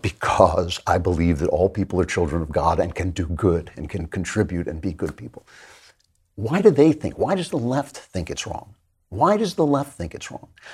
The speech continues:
I mean, we've heard from them, "Black lives matter," and you should be shouted down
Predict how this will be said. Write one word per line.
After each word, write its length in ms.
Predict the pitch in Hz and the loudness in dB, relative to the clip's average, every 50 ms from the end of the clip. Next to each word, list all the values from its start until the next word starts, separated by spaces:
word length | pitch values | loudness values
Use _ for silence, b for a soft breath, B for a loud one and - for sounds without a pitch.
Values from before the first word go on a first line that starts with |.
| B B | B B
I 60 | 117 120 | 2 4
mean, 160 | 131 135 131 | 6 6 6
we've 120 | 135 135 | 4 4
heard 280 | - - - 214 202 - | 0 0 0 0 0 2
from 160 | - 165 117 | 2 4 4
them, 220 | 92 90 87 80 | 4 4 2 0
"Black 420 | 76 - - 92 117 139 147 - - | -2 0 2 4 4 4 4 2 2
lives 360 | 135 131 123 123 110 90 87 | 2 4 4 4 2 2 0
matter," 400 | 101 113 117 123 117 90 73 - - | 0 0 2 2 2 2 0 0 -2
and 100 | 104 101 | 0 0
you 80 | 101 | 0
should 220 | - - - 104 90 | 0 0 -2 -2 -2
be 80 | 107 | -2
shouted 600 | 101 - - - 123 131 127 151 151 151 147 127 | 0 0 0 2 2 4 4 4 6 4 4 4
down 480 | 101 120 127 135 135 101 73 - 76 | 4 2 0 2 0 -2 -4 -4 -8